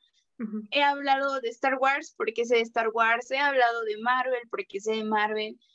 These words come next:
Speaker 2: he hablado de los Power Rangers porque los sé,
Speaker 1: Ujú.
Speaker 2: de carros, de lo que tú quieras. O sea, si no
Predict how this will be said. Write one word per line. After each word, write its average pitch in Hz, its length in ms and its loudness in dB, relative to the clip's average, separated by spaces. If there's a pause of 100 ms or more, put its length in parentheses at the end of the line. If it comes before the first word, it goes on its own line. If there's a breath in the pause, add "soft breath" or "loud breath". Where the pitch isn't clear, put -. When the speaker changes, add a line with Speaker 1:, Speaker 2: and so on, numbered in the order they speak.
(180)
Speaker 2:
he 302 200 4
hablado 262 480 4
de 220 200 -2
los 202 180 -6
Power 226 360 2
Rangers 226 380 -4
porque 196 260 -4
los 196 220 4
sé, - 180 0
Speaker 1:
Ujú. 240 140 8 (460)
Speaker 2:
de 220 160 2
carros, 269 580 0
de 349 140 4
lo 370 120 4
que 381 100 4
tú 453 200 2
quieras. 403 380 2
O 277 60 -8
sea, 311 160 2
si 381 140 0
no 403 100 2